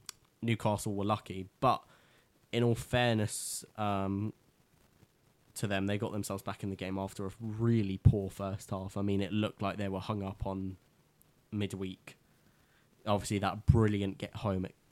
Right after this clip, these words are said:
that brilliant, uh, game at home against P S G where they blow the doors off of them and they, they beat them four one. Um,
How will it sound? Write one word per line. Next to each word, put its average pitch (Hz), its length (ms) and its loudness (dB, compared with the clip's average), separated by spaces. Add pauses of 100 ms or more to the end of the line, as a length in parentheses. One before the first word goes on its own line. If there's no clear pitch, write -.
(460)
that 95 280 -8
brilliant, 98 460 -2
uh, 98 180 -4
game 95 220 -2
at - 120 -6
home 95 200 -2
against 92 280 -8 (180)
P 98 140 -8
S 92 120 -8
G 95 240 -4
where 95 140 -2
they 90 140 -6 (1300)
blow 104 180 0
the 98 100 -2
doors 104 320 2
off 95 180 -4
of 95 160 -4
them 95 180 2
and 95 180 0
they, 92 80 -2 (240)
they 101 120 -2
beat 104 300 -4
them 92 120 -8
four 101 380 -4
one. 101 480 -2 (960)
Um, 98 640 4